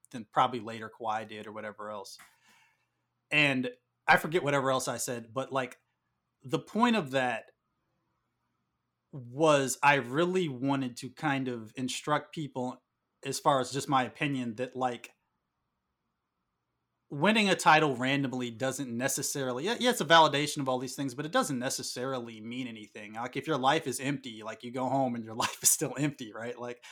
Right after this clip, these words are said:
eh, eh, eh, or, or, but I just feel like this Bucks championship was in the top whatever percentile of all championships just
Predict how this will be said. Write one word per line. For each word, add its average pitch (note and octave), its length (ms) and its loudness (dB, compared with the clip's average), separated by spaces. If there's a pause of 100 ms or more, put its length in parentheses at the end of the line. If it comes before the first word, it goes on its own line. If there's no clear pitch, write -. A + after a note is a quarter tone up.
(140)
eh, D#3 60 -2
eh, - 200 -10 (160)
eh, - 40 -6 (140)
or, F3 180 2
or, D#3 340 4 (560)
but F3 280 4 (1600)
I A3 140 10
just A#3 240 2
feel A#3 120 6
like F3 220 8
this F3 160 2
Bucks E3 380 0
championship C#3+ 760 -2 (1700)
was D#3 280 0
in F3 200 4
the D3 80 2
top F3+ 360 8
whatever D#3 340 4
percentile C#3+ 720 2
of B2 160 -6
all D3 220 2
championships D3+ 840 -4
just - 380 -6